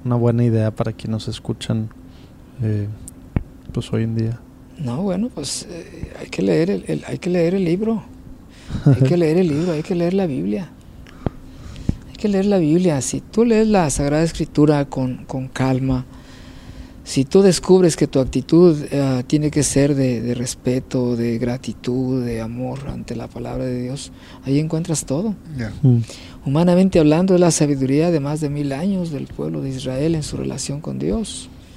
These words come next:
Speaker 2: Hablando de la parte de Dios, es, es, es, es la revelación de Dios. Entonces, si tú la lees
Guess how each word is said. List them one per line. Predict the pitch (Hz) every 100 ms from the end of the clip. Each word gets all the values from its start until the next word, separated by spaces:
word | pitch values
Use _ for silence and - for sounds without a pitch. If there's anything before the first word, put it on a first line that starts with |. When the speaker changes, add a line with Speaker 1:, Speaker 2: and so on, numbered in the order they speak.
| - - - -
Speaker 2:
Hablando | 135 165 165
de |
la | 151
parte | 139 156 160 165
de | 147
Dios, | 139 151 170
es, | 151 151 -
es, | 151 143 -
es, | 143 - 156
es | 143
la | 151
revelación | 135 135 139 135 - 156 165
de | 151
Dios. | 147 226 185 - - - - - - - - - - -
Entonces, | - 143 -
si | 156
tú | - 165
la | 156
lees | 143 151 156 143 - -